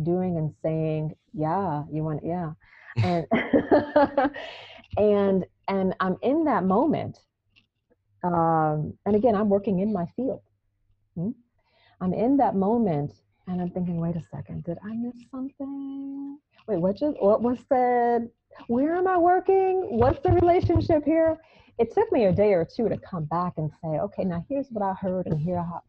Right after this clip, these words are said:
here's how I interpreted that. Let's have a conversation about that." Yeah. It's taken me less time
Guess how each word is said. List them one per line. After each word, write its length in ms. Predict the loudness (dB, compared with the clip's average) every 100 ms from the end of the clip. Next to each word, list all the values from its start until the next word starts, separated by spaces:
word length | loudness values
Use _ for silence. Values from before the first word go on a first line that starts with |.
| -2
here's 160 | -2 -2
how 160 | -4
I 140 | -2 -2
interpreted 640 | -4 -4 -8 -8 -8 -10
that. 120 | -8 -8
Let's 160 | -8 -8
have 100 | -10
a 60 | -10
conversation 640 | -10 -10 -10 -10 -10 -10
about 200 | -14 -16 -20
that." 100 | -20 _ _
Yeah. 260 | -12 -10 -12 -16 _ _ _ _ _ -8
It's 140 | -4 -2
taken 280 | 0 2 2
me 120 | 2
less 420 | 4 2 0 _
time 640 | -12 -6 -6 -6 -8 -12